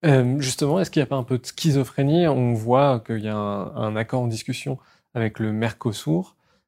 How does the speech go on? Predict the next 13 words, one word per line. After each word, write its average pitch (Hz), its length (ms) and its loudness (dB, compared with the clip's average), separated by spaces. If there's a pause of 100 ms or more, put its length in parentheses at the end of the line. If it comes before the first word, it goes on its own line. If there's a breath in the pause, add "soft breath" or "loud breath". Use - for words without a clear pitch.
(120)
Euh, 104 340 2
donc, 104 300 -10
c'est - 140 -8
un 110 220 -2
accord 110 220 0
de 110 100 0
libre-échange 113 560 -2
entre 107 260 -6
l'Union 113 300 -2
européenne 110 360 -2
et 104 40 -2
le 107 60 -6
Mercosur. 107 640 -6